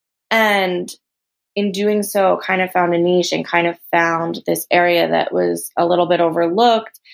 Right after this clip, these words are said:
And also to speak to my insecurities, because, um, there's still not a ton of women doing sports writing. There's way more than there were, and there's so many women doing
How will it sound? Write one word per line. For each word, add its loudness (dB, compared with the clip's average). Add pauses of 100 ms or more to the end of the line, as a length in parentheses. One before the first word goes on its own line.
(160)
And -2
also 2 (320)
to -8
speak -6
to -6
my -2
insecurities, 0
because, 0
um, 0 (680)
there's -2
still 2
not 2
a -2 (120)
ton 2
of 0
women 0
doing 0 (320)
sports 0
writing. 2
There's -2 (300)
way 4
more 0
than 0
there 0
were, 4
and 0
there's -6
so -2
many 0
women 0
doing 0